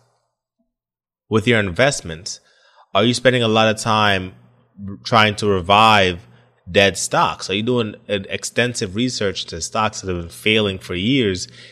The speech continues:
and putting your, wasting your money and putting your money into these, these securities, trying to catch a bottom and trying to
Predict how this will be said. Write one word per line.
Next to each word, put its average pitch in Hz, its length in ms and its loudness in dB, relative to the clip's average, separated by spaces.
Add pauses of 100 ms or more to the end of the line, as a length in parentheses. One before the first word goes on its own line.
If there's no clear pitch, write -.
(140)
and 101 220 -2
putting 104 300 -2
your, 98 120 -2
wasting 110 460 -2
your 92 140 -4
money 107 340 -4
and 87 120 -8
putting 113 260 -4
your 95 100 -4
money 101 340 -4
into 92 200 -8
these, 90 400 -8 (180)
these 90 240 -6
securities, 92 720 -2 (640)
trying 107 360 4
to 98 420 -2 (140)
catch 107 260 2
a 92 40 2
bottom 80 540 -2
and 82 140 -14
trying 101 340 2
to 92 420 -6